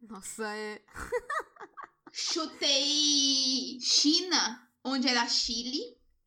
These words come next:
Speaker 1: Ai, a bandeira. Não tem bandeira do lado, Gabriel?
Speaker 2: Não, não ti-, não, eu imprimi, imprimi preto e branco e só veio a sigla.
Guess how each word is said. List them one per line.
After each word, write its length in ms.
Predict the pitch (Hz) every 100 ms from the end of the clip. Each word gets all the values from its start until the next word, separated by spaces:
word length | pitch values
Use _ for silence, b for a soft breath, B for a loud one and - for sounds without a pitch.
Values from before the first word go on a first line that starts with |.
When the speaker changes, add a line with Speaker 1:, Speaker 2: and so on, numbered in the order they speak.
| _ -
Speaker 1:
Ai, 840 | 233 233 233 226 226 220 220 220
a 120 | 233
bandeira. 680 | 226 330 370 415 427 277 240
Não 140 | 269 311
tem 180 | 403
bandeira 380 | 349 311 311 302
do 100 | 254
lado, 240 | 262 392 554 440
Gabriel? 380 | 294 226 202 254
Speaker 2:
Não, 300 | 277 277 262
não 220 | 285 339
ti-, 460 | - - 254 233 240
não, 380 | 262 285 269 202
eu 120 | 214
imprimi, 1120 | 240 277 240 240 240 233 226 196 185 - -
imprimi 320 | - 247 233 -
preto 280 | 247 -
e 20 | 247
branco 440 | 208 214 240 240
e 60 | 220
só 160 | 220 214
veio 260 | 220 233
a 40 | 240
sigla. 560 | - 202 202 151 -